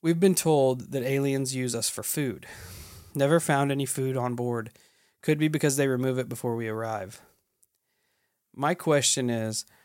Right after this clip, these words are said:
are they going to invade humanity en masse? I think wiping us out would be easy for them currently.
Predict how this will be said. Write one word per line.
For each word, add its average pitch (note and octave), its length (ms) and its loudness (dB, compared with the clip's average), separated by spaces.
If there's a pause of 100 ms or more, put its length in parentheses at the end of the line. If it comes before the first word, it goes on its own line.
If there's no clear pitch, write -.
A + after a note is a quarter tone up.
(160)
are A#2 60 -4
they B2 120 0
going D3 280 4
to F#3 120 0
invade C#3 420 4
humanity B2+ 720 -2
en A2+ 160 -4
masse? A#2 640 -6 (920)
I B2+ 60 -6
think F#3+ 260 2
wiping D#3 400 4
us C3+ 200 2
out A#2+ 360 2 (420)
would C3 140 -2
be C3 260 0
easy D3 220 4
for B2+ 140 -2
them A#2+ 140 -4
currently. B2 540 -4